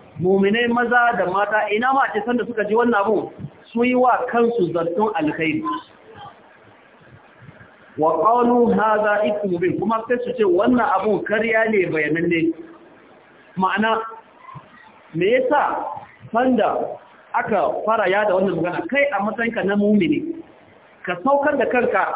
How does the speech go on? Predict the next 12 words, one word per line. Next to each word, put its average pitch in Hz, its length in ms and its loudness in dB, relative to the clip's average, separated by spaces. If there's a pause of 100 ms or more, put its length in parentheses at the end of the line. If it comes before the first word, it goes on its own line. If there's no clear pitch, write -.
a 170 440 0
matsayin 226 340 0
na 190 260 0
Aisha 180 240 -2
mana. 147 220 -4 (800)
Kai 247 220 2
za 254 200 2
ka 220 80 0
yi 226 180 2
wannan 220 260 2
abun? 180 240 -2 (500)
Idan 277 220 0